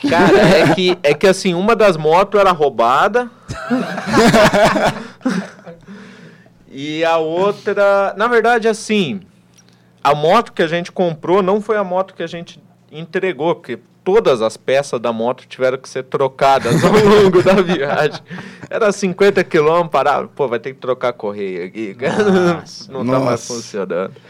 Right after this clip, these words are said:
Speaker 3: Mas e foi o Vietnã inteiro?
Speaker 1: Foi, cara, trinta dias, cara, trinta dias. Saímos de Hanoi, que é no norte ali, próximo à fronteira com a China,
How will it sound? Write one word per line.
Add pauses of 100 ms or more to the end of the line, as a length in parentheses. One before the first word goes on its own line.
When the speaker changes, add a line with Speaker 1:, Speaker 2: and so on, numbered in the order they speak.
(120)
Speaker 3:
Mas
e
foi
o (220)
Vietnã
inteiro? (160)
Speaker 1:
Foi,
cara,
trinta
dias,
cara, (300)
trinta
dias. (440)
Saímos
de
Hanoi, (760)
que
é
no
norte
ali,
próximo
à
fronteira
com
a
China,